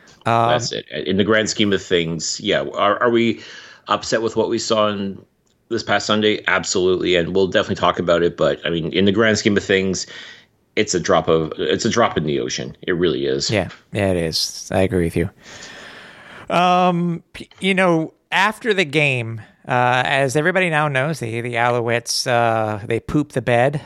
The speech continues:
Speaker 1: um, twenty-three twelve, uh, in a, the loss in Hamilton in the Eastern final, Eastern semifinal.
Speaker 2: Hmm.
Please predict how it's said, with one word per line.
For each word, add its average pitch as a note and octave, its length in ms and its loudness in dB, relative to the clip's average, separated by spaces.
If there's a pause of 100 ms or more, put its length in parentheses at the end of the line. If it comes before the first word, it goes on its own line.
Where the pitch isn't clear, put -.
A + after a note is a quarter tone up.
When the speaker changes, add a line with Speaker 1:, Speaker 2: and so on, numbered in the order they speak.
Speaker 1:
um, A2+ 760 0 (680)
twenty-three C3 680 -2
twelve, D3 760 2 (680)
uh, G#2 580 0 (1000)
in B2 260 -4
a, A#2 420 2
the A2+ 160 -6
loss A2 460 2
in A#2+ 200 -6
Hamilton A2+ 480 -2
in A2+ 100 -4
the G#2 80 -8
Eastern G2+ 360 -8
final, F2+ 520 -6
Eastern - 280 -6
semifinal. F#2+ 680 -4 (580)
Speaker 2:
Hmm. C#2+ 120 -6